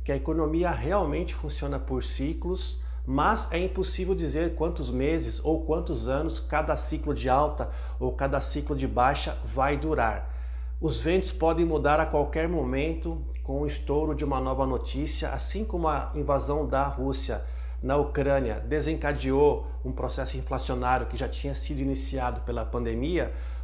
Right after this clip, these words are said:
pode acontecer um outro evento que vai provocar o sentimento contrário e as taxas de juros poderão cair. O que nós,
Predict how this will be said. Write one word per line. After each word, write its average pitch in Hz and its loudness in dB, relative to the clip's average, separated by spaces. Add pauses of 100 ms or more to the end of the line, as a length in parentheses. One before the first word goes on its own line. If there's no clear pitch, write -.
(120)
pode 160 4
acontecer 165 0
um 165 0
outro 175 2
evento 160 0
que - -2
vai 143 2 (480)
provocar 156 2
o 165 0
sentimento 160 0
contrário 156 4 (340)
e 160 -2
as 143 -2 (140)
taxas 160 2
de 160 0
juros 143 0
poderão 139 0
cair. 127 0 (1040)
O 139 4
que 202 0
nós, 170 6